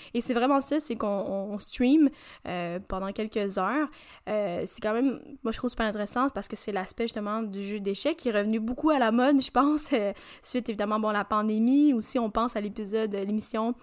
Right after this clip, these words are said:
euh, Queen's Gambit, hein, qui a remis, je pense, ça beaucoup sur la map, qui a mis ça, euh, qui a peut-être, euh, rendu ça plus le fun <laughs> que ce qu'on, que l'image qu'on peut avoir, hein, du jeu d'échecs plus, euh, droit, un peu, euh, ennuyeux.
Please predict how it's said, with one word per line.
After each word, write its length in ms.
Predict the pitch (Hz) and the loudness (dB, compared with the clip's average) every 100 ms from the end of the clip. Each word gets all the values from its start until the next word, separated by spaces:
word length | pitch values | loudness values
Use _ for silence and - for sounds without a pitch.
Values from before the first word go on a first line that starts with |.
| - - - 196 | -16 -20 -10 -4
euh, 200 | 202 190 | -2 -2
Queen's 300 | - 220 220 | -2 -2 0
Gambit, 400 | 208 202 233 311 | -2 0 -2 -2
hein, 140 | 247 277 | -4 -4
qui 120 | 196 | -2
a 60 | 196 | -2
remis, 300 | 220 226 247 | 0 2 2
je 80 | |
pense, 200 | - 226 | 2 0
ça 120 | - 262 | 2 0
beaucoup 320 | 233 220 269 | 0 -2 -2
sur 140 | 226 | 0
la 140 | 190 190 | -2 -2
map, 220 | 196 226 - | -2 -4 -2
qui 100 | 214 | -4
a 20 | |
mis 120 | 208 | -2
ça, 200 | - 226 | -2 0
euh, 300 | 220 202 190 - - - | 0 0 -2 -8 -20 -20
qui 120 | - 214 | -2 0
a 60 | |
peut-être, 280 | 196 240 233 | 2 -2 0
euh, 260 | 202 190 190 208 - | -4 -4 -6 -8 -6
rendu 200 | 214 208 | -4 -4
ça 140 | - 226 | -2 -2
plus 260 | 240 247 | -2 0
le 120 | 262 | 2
fun 300 | 233 - 277 349 339 | 2 4 6 6 4
<laughs> 140 | 339 - | 0 -2
que 80 | 320 | 0
ce 100 | - | 0
qu'on, 220 | - - 233 - - 330 | -2 -4 -6 -10 -14 0
que 60 | 254 | 2
l'image 320 | 233 226 254 | 4 2 0
qu'on 120 | 285 | 0
peut 100 | 220 | 0
avoir, 300 | 196 208 220 | 0 2 2
hein, 100 | 208 | 0
du 140 | 220 202 | -4 -6
jeu 140 | 208 | -6
d'échecs 640 | 196 196 - 208 208 208 190 | -6 -6 -6 -4 -4 -6 -8
plus, 320 | - 208 220 190 | -6 -8 -6 -6
euh, 180 | 185 190 - - - | -8 -10 -16 -18 -6
droit, 300 | 214 196 196 | -4 -2 -2
un 280 | 202 190 180 | -2 -4 -6
peu, 200 | - 196 | -6 -6
euh, 480 | 190 180 196 196 | -6 -6 -8 -10
ennuyeux. 640 | 202 185 190 196 190 233 | -8 -6 -6 -6 -2 0